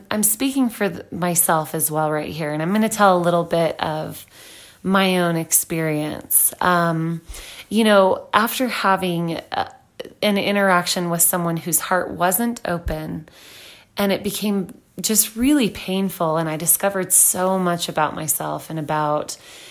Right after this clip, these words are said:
my own lack of self-love and, um, you know, just really how deep into self-loathing I could go,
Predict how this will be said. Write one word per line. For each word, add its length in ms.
my 260
own 200
lack 340
of 100
self-love 1200
and, 580
um, 640
you 180
know, 160
just 340
really 320
how 220
deep 400
into 420
self-loathing 760
I 120
could 260
go, 560